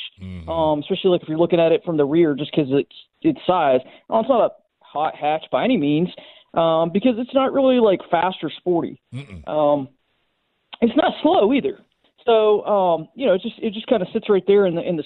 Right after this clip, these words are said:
Speaker 2: sweet spot. Um, the, uh, you can get into one, not the hybrid, but you can get into a Lexus U X two hundred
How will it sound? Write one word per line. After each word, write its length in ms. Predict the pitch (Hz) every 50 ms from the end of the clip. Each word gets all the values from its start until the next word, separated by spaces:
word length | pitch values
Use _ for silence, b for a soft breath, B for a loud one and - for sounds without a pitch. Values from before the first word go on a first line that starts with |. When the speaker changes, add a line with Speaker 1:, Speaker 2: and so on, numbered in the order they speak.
| -
Speaker 2:
sweet 220 | - 185 196 196 -
spot. 440 | - - 151 135 135 139 139 - - _ -
Um, 460 | - 165 160 160 156 156 151 147 139 _ _ _ _ _ _ _ _ _ _ _ _ _ _ _ _ _ _ _ _ - _ _ - 165
the, 280 | 185 190 185 180 180 170 156 156
uh, 280 | 151 151 147 139 131 - - _ _ _ _ _ _ _ _ _
you 160 | - 180 214
can 220 | 220 - 214 196 185
get 200 | 196 285 320 339
into 200 | 381 381 330 220
one, 500 | 147 147 147 135 123 127 123 135 135 - _ -
not 260 | 185 180 196 208 220
the 80 | 240 190
hybrid, 340 | 185 175 151 131 117 101 -
but 160 | 151 - -
you 60 | 220
can 140 | 208 226 214
get 160 | 180 254 247
into 180 | 269 240 262 226
a 60 | 196
Lexus 280 | 180 185 185 - 208 - -
U 160 | 196 190 185
X 120 | 170 - - - -
two 160 | - 180 170
hundred 380 | 165 170 175 147 127 117 92